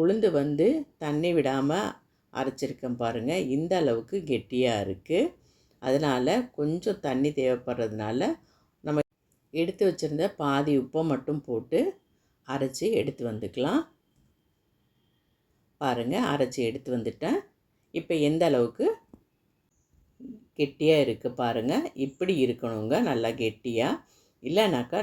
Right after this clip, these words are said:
நம்ம அந்த கிள்ளு வெங்காயம் வடாம வந்து நம்ம கிள்ளி கிள்ளி வைக்க முடியாதுங்க. அதனால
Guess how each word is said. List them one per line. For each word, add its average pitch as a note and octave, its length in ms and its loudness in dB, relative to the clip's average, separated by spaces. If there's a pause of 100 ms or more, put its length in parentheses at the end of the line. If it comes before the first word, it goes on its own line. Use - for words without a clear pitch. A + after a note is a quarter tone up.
நம்ம C3+ 220 2 (600)
அந்த B2 200 0 (320)
கிள்ளு C#3+ 300 4 (160)
வெங்காயம் A#2+ 540 -2
வடாம A#2+ 380 -2 (100)
வந்து A#2 220 -2 (220)
நம்ம C3+ 220 -2 (100)
கிள்ளி A#2 280 -6
கிள்ளி A2 280 0
வைக்க A2 300 -6
முடியாதுங்க. A2+ 640 -2 (1040)
அதனால B2+ 480 0